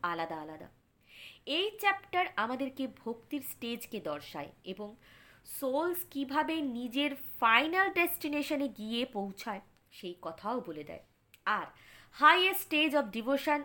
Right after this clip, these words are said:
অর্থাৎ যার চিত, মন, হৃদয় ইত্যাদি সব কিছু ঈশ্বরে লেগে গেছে, যে ঈশ্বরের প্রেমা ভক্তিকে প্রাপ্ত করেছে, এই অধ্যায়ে কিন্তু সেই সমস্ত বিষয়ও নিখিলজি আমাদেরকে শেখালেন।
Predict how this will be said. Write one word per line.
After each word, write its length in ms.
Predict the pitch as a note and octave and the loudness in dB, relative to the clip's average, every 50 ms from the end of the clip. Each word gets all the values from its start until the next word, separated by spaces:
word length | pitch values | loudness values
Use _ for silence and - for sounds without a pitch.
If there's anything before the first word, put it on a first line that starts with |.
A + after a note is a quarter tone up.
| - - | -4 -2
অর্থাৎ 400 | G3 G3 F#3+ - - A#3+ A3 F#3 - _ | -2 -2 -2 -4 -6 -6 -6 -6 -10 _
যার 320 | - G#3 G#3 A3 B3 D4 E4+ E4+ - - - - _ _ _ | 0 4 4 6 6 4 2 0 -6 -16 -20 -20 _ _ _
চিত, 240 | - - E4 E4+ E4+ - _ - _ _ _ _ _ _ _ _ _ | -6 -4 -4 -4 -4 -8 _ -20 _ _ _ _ _ _ _ _ _
মন, 600 | F#3+ F#3 F#3+ G#3 A#3 B3+ C4+ D4 D#4 E4 E4 F4 F4+ - _ _ _ _ F#3+ F#3 F#3 | -16 -14 -12 -8 -6 -2 -2 0 0 0 -2 -2 -8 -12 _ _ _ _ -16 -14 -10
হৃদয় 360 | A#3 C4+ - C#4+ C#4 C#4 C4+ - | -10 -4 0 2 2 2 2 0
ইত্যাদি 340 | C4+ - - D#4 D4+ D4+ D4 | -6 -6 -4 -4 -4 -4 -6
সব 240 | - - D#4+ E4 D#4+ - - _ | -4 -2 -2 -2 -2 -2 -10 _
কিছু 300 | - C#4+ C#4+ - F4 F#4 | -8 -8 -6 -4 -4 -4
ঈশ্বরে 380 | F4+ F4+ - - F4 F4 E4 D#4 | -4 -4 -4 -4 -2 -2 0 0
লেগে 280 | C4 B3+ G3+ A#3 A3+ | 0 0 -2 -2 0
গেছে, 300 | G3+ F#3 E3+ - - G3 - F#3+ - | 0 0 0 0 -6 -14 -16 -14 -12
যে 100 | A3 G#3+ | -10 -10
ঈশ্বরের 400 | G#3+ G#3 - - B3 A#3 B3 B3 - | -8 -8 -6 -6 -4 -4 -4 -6 -6
প্রেমা 500 | - A3 A3+ A3 A3 A#3+ B3+ C#4+ D#4 E4+ E4 | -8 -8 -8 -4 -2 2 4 6 4 4 4
ভক্তিকে 420 | D#4+ F4 - - - C#4 - C4+ | 0 -2 -4 -4 -8 -4 -2 -2
প্রাপ্ত 460 | C4 C4+ - G3+ F#3 - - - G3 F#3 | -4 0 0 0 0 0 -6 -14 -16 -14
করেছে, 400 | - - F3+ F3 - - - - - _ - - - - _ _ - | -14 -14 -16 -16 -18 -20 -20 -20 -20 _ -20 -20 -20 -20 _ _ -6
এই 260 | G#3+ A#3+ C#4+ D#4 E4 | -4 -4 -2 0 0
অধ্যায়ে 400 | D#4+ D#4 D4 - - C#4+ C#4+ C#4 | 0 -2 -2 -4 0 0 2 2
কিন্তু 440 | C#4 - B3 A#3 G#3+ A3 A3 A3 A3 - - - - - | 0 -2 -10 -10 -10 -8 -8 -8 -8 -10 -14 -20 -20 -12
সেই 220 | - - C4 D4 | -2 0 0 0
সমস্ত 420 | C#4+ - D4 C4 C4+ C4+ C4+ - C4+ | 2 0 0 0 0 -2 -2 0 0
বিষয়ও 580 | B3 G3 G3+ G#3 - - B3 B3+ A#3+ A#3 A#3+ A#3+ - - - _ G3+ | 0 0 -2 -6 -6 -4 -2 -2 0 -2 -2 -6 -10 -18 -20 _ -14
নিখিলজি 460 | G#3 A#3+ - - C#4 C4+ A3+ B3+ B3+ | -12 -12 -10 -8 -8 -8 -4 -2 -2
আমাদেরকে 560 | A3 G#3 G#3+ G#3 G3+ G3+ G3 - - E4+ B4 - - _ | -2 0 -2 -2 -4 -6 -6 -4 -4 -4 -4 -4 -12 _
শেখালেন। 480 | - - - G3+ F#3 - - D#3+ E3 | -18 -12 -12 -12 -10 -10 -14 -14 -14